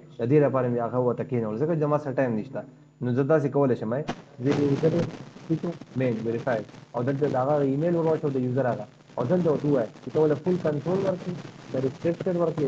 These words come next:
ریسټریکټډ کولای شي چې هر څه بلیډیو شي، خو چینجز نه شي کولی. فول کنټرول دا چې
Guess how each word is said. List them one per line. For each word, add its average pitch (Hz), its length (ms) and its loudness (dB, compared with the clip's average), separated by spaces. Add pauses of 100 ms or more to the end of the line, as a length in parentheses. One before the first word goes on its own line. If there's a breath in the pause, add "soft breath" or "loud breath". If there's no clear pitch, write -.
ریسټریکټډ 175 460 -2
کولای 156 280 4
شي 185 140 0
چې 156 120 -2
هر 175 140 -2
څه 185 140 -4
بلیډیو 139 340 0 (120)
شي، 190 100 -2 (120)
خو - 60 -8 (100)
چینجز 139 360 0
نه 131 100 0
شي 123 140 -12
کولی. 107 200 -10 (400)
فول 180 220 2
کنټرول 180 340 0
دا 185 140 4
چې 160 80 -4